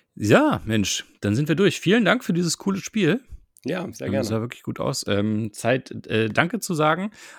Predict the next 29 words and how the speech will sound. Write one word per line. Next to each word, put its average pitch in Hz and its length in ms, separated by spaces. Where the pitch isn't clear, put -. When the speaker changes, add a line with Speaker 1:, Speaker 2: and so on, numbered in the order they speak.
Speaker 1:
an 127 300
die, 123 240
ähm, 113 280
ganzen 147 380
Daddies 160 240
da 180 100
draußen, 143 320
die 147 60
immer 131 160
so 123 80
fleißig 117 340
den 113 120
Podcast - 420
klicken 117 320
und 98 100
so - 80
fleißig - 480
auf 87 160
Twitch - 380
vorbeischauen. 90 640
Ihr 80 100
wisst - 180
ja, 87 80
dienstags 85 520
und - 100
donnerstags 73 560
zwanzig 76 460
Uhr - 100
dreißig. - 800